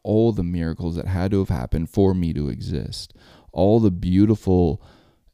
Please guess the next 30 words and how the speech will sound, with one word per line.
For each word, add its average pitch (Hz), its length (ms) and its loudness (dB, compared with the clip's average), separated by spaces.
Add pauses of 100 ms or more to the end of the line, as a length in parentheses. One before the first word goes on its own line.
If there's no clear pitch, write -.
events, 87 800 -4
and 76 220 -6
my 78 100 -4
mom 80 280 -4
and 82 160 -6
dad 107 340 -2
finding 82 300 -4
each 78 220 -6
other, 71 220 -4
being 82 180 -6
attracted 80 460 -6
to 71 60 -8
each - 160 -10
other, 71 260 -8
wanting 80 260 -6
to 76 80 -10
procreate, 73 840 -8
their 123 360 -2
parents 85 520 -6
wanting, 76 400 -8
and 78 300 -8
so 76 220 -4
on 78 180 -4
and 71 120 -10
so - 120 -6
on 50 160 -8
and - 100 -10
so - 160 -2
on, 58 220 -6
right? 85 260 -6